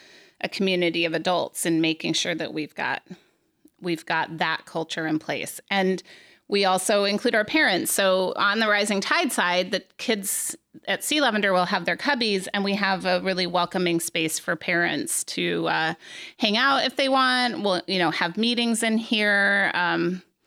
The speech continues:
we want this to be a space where everyone feels welcome and that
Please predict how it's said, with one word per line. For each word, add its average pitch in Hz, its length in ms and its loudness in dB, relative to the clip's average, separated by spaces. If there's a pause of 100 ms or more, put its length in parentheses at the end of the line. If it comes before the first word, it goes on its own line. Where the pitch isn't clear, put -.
(760)
we 208 140 0
want 196 400 2
this 196 200 0
to - 100 -4
be 180 500 -2 (580)
a 180 60 -4
space 175 400 -4
where 170 160 0
everyone 160 600 0
feels 151 560 -2 (180)
welcome 143 720 -4
and 147 320 -4
that - 200 -8